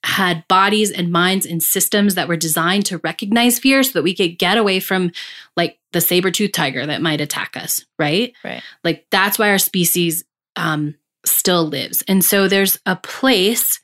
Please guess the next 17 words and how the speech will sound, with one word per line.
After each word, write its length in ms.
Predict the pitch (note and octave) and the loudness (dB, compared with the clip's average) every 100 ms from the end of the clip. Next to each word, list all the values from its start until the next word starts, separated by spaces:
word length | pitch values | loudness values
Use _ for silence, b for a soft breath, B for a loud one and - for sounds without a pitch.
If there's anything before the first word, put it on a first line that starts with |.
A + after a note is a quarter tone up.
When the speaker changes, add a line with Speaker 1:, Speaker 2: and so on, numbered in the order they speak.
| B B B B - | B B B B -2
Speaker 1:
um, 280 | F#3 F3 E3+ | 2 4 4
but 140 | F3+ | 2
Speaker 2:
Fear 220 | G#3+ A3+ A#3+ | 2 4 6
is, 120 | F#3+ | 4
Speaker 1:
there's 220 | F#3 F3+ | 2 -2
Speaker 2:
fears, 420 | A3+ G#3+ A3 A3 - | 0 2 2 -2 -2
I 80 | F#3+ | 0
just 100 | G3 | 2
wanna 160 | G3 F3+ | 0 2
jump 200 | F#3 F3+ | 0 -2
in. 140 | D3 | -4
Fear 300 | - G#3+ G#3+ | 0 2 4
is 100 | G#3+ | 4
not 300 | F3 F3+ - | 2 2 2
the 140 | - D#3 | -2 -2
enemy 380 | C#3+ - - - | -2 -6 -12 -6
here, 340 | C#3 E2 - | -2 -2 -6